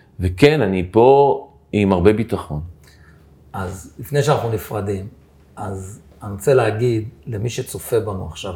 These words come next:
Speaker 2: ומאזין לנו, שמנו גבע הוא לא רק איש מקצוע מצוין, והוא לא רק בן אדם מעולה,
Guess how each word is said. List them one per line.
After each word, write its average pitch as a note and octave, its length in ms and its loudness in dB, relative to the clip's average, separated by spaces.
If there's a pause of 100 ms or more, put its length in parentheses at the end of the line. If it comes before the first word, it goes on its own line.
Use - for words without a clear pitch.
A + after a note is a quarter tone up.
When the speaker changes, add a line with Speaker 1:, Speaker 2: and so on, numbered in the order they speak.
Speaker 2:
ומאזין F#2+ 500 -6
לנו, E2+ 240 -8 (500)
שמנו A#2 680 -6
גבע G#2+ 380 -2
הוא G#2+ 200 -8
לא A2+ 60 -2
רק A2+ 200 -4
איש - 240 -16
מקצוע - 380 -8
מצוין, F#2 440 -10 (540)
והוא G#2+ 160 -2
לא A#2+ 100 2
רק A2+ 180 -2
בן G#2 120 -6
אדם G2+ 400 -2
מעולה, F2 280 -6